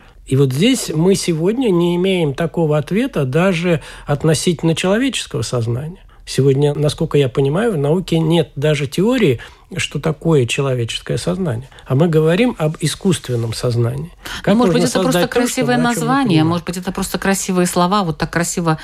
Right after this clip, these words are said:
Speaker 2: назвали. На самом деле, ну, обычная машина, ничего страшного.
Speaker 1: Обычная машина тоже как раз является помощником и тоже может являться каким-то прообразом сознания.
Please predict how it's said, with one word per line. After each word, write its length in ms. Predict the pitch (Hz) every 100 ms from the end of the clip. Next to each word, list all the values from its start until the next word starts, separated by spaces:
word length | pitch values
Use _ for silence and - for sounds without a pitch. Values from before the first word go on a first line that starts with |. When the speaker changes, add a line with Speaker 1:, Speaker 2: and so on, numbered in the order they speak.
| - -
Speaker 2:
назвали. 440 | 180 175 226 190
На 140 | 156
самом 280 | 160 233 233
деле, 180 | 196 185
ну, 240 | 185 233
обычная 460 | 202 190 - - 147
машина, 400 | 147 - 196 175
ничего 200 | 156 208
страшного. 520 | - 170 185 - 160 - -
Speaker 1:
Обычная 540 | 160 156 175 - 170
машина 880 | 170 165 - 165 151 151 165 170 165 -
тоже 540 | 269 233 139 123 120 - -
как 220 | 135 135
раз 240 | 151 143 -
является 560 | 131 127 135 127 -
помощником 840 | 123 139 120 123 - 180 214 214 - - -
и 120 | 139
тоже 440 | 131 190 190 131 120
может 400 | 139 151 143 127
являться 680 | 135 120 123 113 - 190 196 - -
каким-то 540 | 156 - 151 147 - 190
прообразом 760 | 180 165 143 127 135 147 180 160
сознания. 600 | 214 226 285 165 123